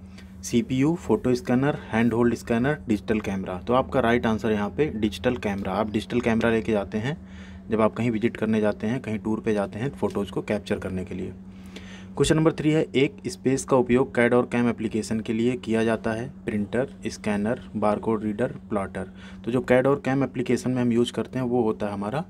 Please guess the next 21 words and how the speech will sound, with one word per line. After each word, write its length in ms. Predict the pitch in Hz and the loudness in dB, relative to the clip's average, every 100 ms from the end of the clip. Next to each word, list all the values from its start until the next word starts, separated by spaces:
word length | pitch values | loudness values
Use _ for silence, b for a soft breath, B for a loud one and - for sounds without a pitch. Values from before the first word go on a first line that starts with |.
| B B B - - | B B B -10 0
प्लॉटर। 420 | 107 92 92 90 - - - - - - - - - - B B B B - | 0 0 -4 -8 -12 -18 -16 -16 -16 -16 -16 -16 -14 -14 B B B B -2
क्वेश्चन 200 | 131 151 | 2 6
नंबर 140 | 156 | 6
फ़ोर 260 | 160 139 135 | 4 4 4
है, 80 | 151 | 4
दो 200 | 139 151 | 4 4
प्रचलित 400 | 127 120 127 147 - | 4 2 0 0 2
पॉइंटिंग 460 | 117 117 110 143 | 4 4 2 2
डिवाइसेज 600 | 120 110 107 101 120 110 - - | 4 4 2 0 -4 -4 -10 -14
हैं 220 | - 101 95 | -8 -6 -4
यानी 180 | 104 | -2
डिवाइसें 500 | 107 107 107 107 - | 0 2 2 0 -2
हैं। 320 | 120 107 90 - - | -2 -4 -6 -10 -8
पॉइंटिंग 380 | - 120 123 139 | 0 2 4 2
डिवाइस 320 | 131 127 123 | 4 4 2
इसमें 200 | - 131 | -2 -4
से 80 | 120 | -4
कौन 200 | 123 123 | -2 -2
कौन 200 | 123 123 | 0 -2
सा 140 | 120 123 | -2 -2
है? 160 | 123 | -2